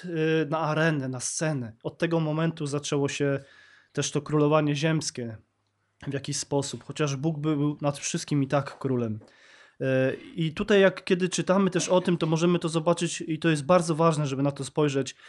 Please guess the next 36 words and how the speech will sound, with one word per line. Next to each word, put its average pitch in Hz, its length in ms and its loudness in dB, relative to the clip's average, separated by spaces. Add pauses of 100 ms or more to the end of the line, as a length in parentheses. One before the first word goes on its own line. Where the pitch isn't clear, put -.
(160)
Chociaż 175 300 4
był 202 260 2
król 196 380 6
nad 139 220 -2
tym 143 320 -4 (140)
ludem 156 440 0
izraelskim, 143 640 -2 (300)
to 151 80 -4
jednak 160 240 -2
Bóg 175 300 -4 (120)
i 156 80 -8
tak 185 320 0
sprawował 143 560 -2
pełną 151 380 -4
władzę 135 360 -6
nad 135 240 -6
tym - 160 -10
i 214 60 -2
mógł 190 200 0
pokazać 151 540 -4
to. 135 120 -8
I 139 80 -8
tutaj 147 260 -4
to 143 120 -6
widzimy, 131 440 -6 (300)
że 143 140 -6
tak 185 200 0
czy - 160 -6
inaczej 165 360 -2
on 160 100 -4
był 147 120 -2
królem 151 380 0
i 139 40 -2
nad 139 220 -4
tym 131 140 -8
królem. 113 480 -12